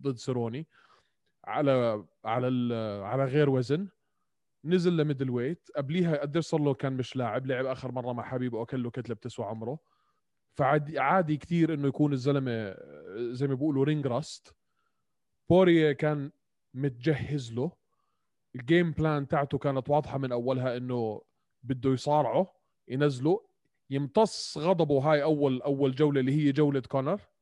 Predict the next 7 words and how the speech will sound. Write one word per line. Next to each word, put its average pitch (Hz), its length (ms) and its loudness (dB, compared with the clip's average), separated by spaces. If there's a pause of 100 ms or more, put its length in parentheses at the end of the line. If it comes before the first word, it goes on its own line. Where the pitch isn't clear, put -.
(680)
وبعدين 208 540 -2 (420)
نوك 220 240 0
هيم 202 120 0
أوت، 185 240 -4
وهذا 190 260 -2
اللي 180 120 -4
صار. 170 240 -6